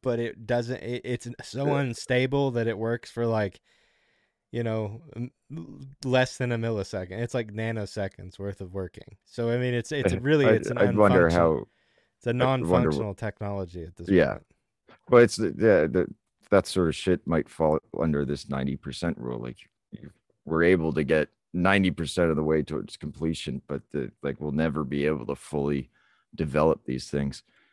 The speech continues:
Speaker 2: Um, this could be just the rules that we're playing under, like,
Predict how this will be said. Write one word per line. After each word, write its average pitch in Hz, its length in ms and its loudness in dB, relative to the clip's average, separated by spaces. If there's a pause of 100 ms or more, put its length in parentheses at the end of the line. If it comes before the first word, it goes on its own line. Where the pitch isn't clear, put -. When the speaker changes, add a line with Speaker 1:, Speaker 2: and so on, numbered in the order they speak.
(400)
Speaker 2:
Um, 65 420 -8 (1500)
this 76 180 -6
could 76 180 -2
be 73 120 -2
just - 260 -8
the 76 80 -2
rules 71 400 -4
that - 160 -4
we're 67 100 -8
playing 76 360 0
under, 67 280 -6 (140)
like, - 120 -16